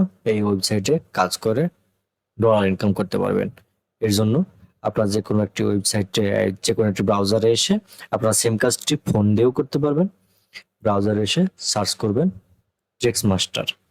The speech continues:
তারপরে আমাদের সামনে আমার একটি ইন্টারফেস শো করবে। আমরা সরাসরি নিজে এসে এই যে ক্রিয়েট অ্যান অ্যাকাউন্ট আছে, এখানে ক্লিক করব। এখানে কি ক্লিক করলে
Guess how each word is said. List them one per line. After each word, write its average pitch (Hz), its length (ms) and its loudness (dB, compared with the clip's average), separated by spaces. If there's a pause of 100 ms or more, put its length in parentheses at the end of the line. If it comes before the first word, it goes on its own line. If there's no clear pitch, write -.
(580)
তারপরে 107 300 0
আমাদের 98 260 0
সামনে 107 220 0
আমার 107 160 2
একটি 98 180 -4
ইন্টারফেস 110 400 -2 (520)
শো 120 100 0 (100)
করবে। 101 240 -2 (760)
আমরা 104 200 0 (220)
সরাসরি 107 440 0
নিজে 104 240 2
এসে 185 160 2 (320)
এই 101 60 0 (100)
যে 110 100 -2 (760)
ক্রিয়েট 123 280 0
অ্যান 135 200 4
অ্যাকাউন্ট 123 340 -2
আছে, 139 200 -2 (280)
এখানে 117 220 -2 (160)
ক্লিক 101 260 -2
করব। 95 160 0 (3250)
এখানে 113 180 2 (100)
কি 120 100 -4 (340)
ক্লিক 127 200 0 (120)
করলে 95 280 2